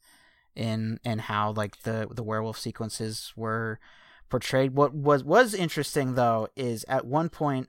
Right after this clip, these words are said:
um, there's a cross-cutting between, between, um, the attack, the funeral,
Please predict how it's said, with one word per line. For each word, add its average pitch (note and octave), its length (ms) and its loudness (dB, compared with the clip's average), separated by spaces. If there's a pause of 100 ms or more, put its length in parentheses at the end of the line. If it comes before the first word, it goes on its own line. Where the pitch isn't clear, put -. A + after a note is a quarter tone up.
um, A2 400 -2
there's B2+ 420 -2
a G2 240 0
cross-cutting G3+ 840 2 (920)
between, C#3+ 760 2 (180)
between, C#3 720 0
um, A2 500 -2 (340)
the C3+ 300 -4
attack, F3 680 0 (500)
the B2+ 160 2
funeral, G3 920 4